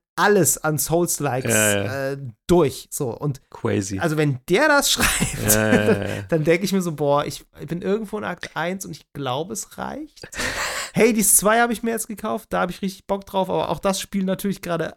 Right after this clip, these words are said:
Speaker 1: alle
Speaker 2: Ich
Speaker 1: so
Speaker 2: find das
Speaker 1: auf
Speaker 2: lustig.
Speaker 1: Talk of the Town.
Speaker 2: Weil, weil ich gar nicht so, ich, ich bin da ganz, ich hab neulich, also, oder als du das jetzt gesagt hast mit, ähm, ja, was wir so auf die Wishlist packen, ich, mir ist aufgefallen, ich
Speaker 1: Ja.
Speaker 2: hab auf der Wishlist ka-,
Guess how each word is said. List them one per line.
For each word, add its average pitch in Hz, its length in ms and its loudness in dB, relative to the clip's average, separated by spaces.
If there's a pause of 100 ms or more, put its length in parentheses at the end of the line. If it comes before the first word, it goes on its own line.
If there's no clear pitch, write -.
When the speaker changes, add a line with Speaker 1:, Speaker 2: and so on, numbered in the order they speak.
Speaker 1:
alle 233 380 -2
Speaker 2:
Ich - 80 -6
Speaker 1:
so - 80 0
Speaker 2:
find 220 120 4
das - 140 4
Speaker 1:
auf 180 60 2
Speaker 2:
lustig. 113 380 4
Speaker 1:
Talk 196 160 2
of 202 140 -2
the 202 60 -2
Town. 208 280 0 (340)
Speaker 2:
Weil, 135 160 0 (100)
weil 139 140 2
ich - 100 0
gar 160 160 0
nicht 185 140 2
so, - 140 0
ich, - 260 -8
ich - 140 -16
bin - 100 -4
da 139 120 2
ganz, 127 240 -2
ich - 120 -4
hab 160 120 -2
neulich, 147 360 0
also, 113 240 0
oder 123 260 2
als - 140 -2
du 143 80 -2
das 143 140 2
jetzt - 160 -2
gesagt 123 240 2
hast - 140 -2
mit, - 180 -2 (240)
ähm, 98 720 0
ja, 101 240 0
was - 160 -4
wir 117 100 2
so 101 240 -2
auf - 140 -8
die 104 100 0
Wishlist 131 380 -2
packen, - 180 -6 (360)
ich, - 180 -8
mir 151 60 4
ist 143 80 2
aufgefallen, 156 280 0
ich - 60 -4
Speaker 1:
Ja. 151 100 4
Speaker 2:
hab 139 80 2
auf 151 80 0
der 135 140 4
Wishlist - 480 -2 (420)
ka-, - 280 -2